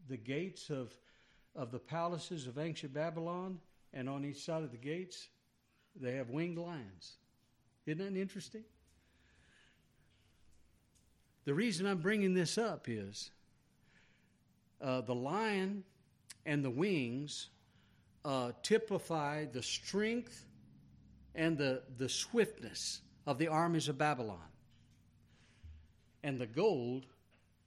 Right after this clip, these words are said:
represents its wealth. Now, having said that, we're going to apply that to our study here tonight. That's why it's a great city.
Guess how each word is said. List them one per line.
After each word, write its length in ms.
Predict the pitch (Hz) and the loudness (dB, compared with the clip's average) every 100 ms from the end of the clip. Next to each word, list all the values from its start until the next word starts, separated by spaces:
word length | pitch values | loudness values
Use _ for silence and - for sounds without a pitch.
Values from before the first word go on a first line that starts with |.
| _ - | _ -4
represents 540 | 147 139 120 135 120 | -4 -2 -6 -6 -6
its 180 | 131 - | -10 -8
wealth. 440 | 139 123 87 - _ _ _ _ _ _ _ _ _ _ - _ _ _ _ _ - | -8 -8 -10 -18 _ _ _ _ _ _ _ _ _ _ -20 _ _ _ _ _ -12
Now, 100 | 117 | -8
having 320 | 113 147 123 | -6 -4 -4
said 360 | - - 214 160 | -4 -4 -4 -6
that, 360 | 98 104 - - _ _ _ _ _ _ - | -10 -12 -18 -20 _ _ _ _ _ _ -6
we're 100 | 139 | -4
going 260 | 143 139 | -2 -2
to 80 | 127 | -4
apply 440 | 117 - 180 185 127 | -6 -4 0 0 -2
that 360 | 110 101 107 - _ _ _ _ | -4 -6 -10 -14 _ _ _ _
to 100 | - | -4
our 100 | 127 | -2
study 360 | 107 - 135 117 | -2 -2 -2 -2
here 200 | 101 113 | -4 -6
tonight. 500 | 104 120 101 - - _ _ _ _ _ _ _ _ _ _ | -6 -8 -10 -12 -20 _ _ _ _ _ _ _ _ _ _
That's 260 | 139 151 - | -2 -2 0
why 140 | 160 | -2
it's 120 | 147 | -2
a 60 | 127 | -4
great 260 | 117 143 139 | -4 -4 -2
city. 360 | - 156 104 | -4 -6 -10